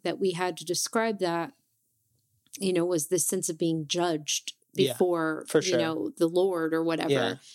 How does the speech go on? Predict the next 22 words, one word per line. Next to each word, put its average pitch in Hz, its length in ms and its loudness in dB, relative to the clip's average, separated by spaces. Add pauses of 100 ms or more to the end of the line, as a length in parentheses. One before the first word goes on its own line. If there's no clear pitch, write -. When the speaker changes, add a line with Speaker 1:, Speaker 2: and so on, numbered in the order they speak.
(180)
Speaker 1:
Um, 170 160 0
I 202 60 0
don't 175 140 2
actually 160 340 0
think 160 220 -4
that's - 280 -2
the, 156 340 0
the 160 80 -2
process 151 580 -2
of 160 140 0
it. 156 260 0
Um, 160 420 -2 (480)
Gabriel's 160 680 0
horn 165 380 -2
and 165 140 -4
stuff, 160 300 -2
but, 160 200 -2 (420)
um, 165 420 0 (1000)
th-, 254 420 -8 (100)
it, 226 180 6
it's 233 280 0
like 190 300 0